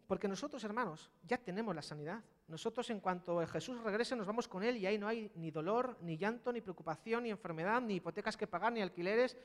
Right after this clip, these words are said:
ni la luz. La luz la va a pagar el anticristo que se queda aquí con los que se... Me da igual.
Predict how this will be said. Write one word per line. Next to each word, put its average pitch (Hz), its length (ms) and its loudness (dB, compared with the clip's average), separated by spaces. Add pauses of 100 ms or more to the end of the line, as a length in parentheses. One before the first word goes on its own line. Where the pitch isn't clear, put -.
(120)
ni 165 120 0
la 156 140 4
luz. 190 200 2 (240)
La 139 80 -4
luz 190 140 -2
la 208 60 2
va 202 80 4
a 190 80 0
pagar 196 220 0
el 196 40 -4
anticristo 170 420 -6
que 160 80 -10
se 156 120 -8
queda 165 140 -2
aquí 175 120 -4
con 139 80 -8
los 139 80 -8
que - 80 -14
se... 139 80 -16 (240)
Me 175 100 -10
da 208 80 0
igual. 202 280 4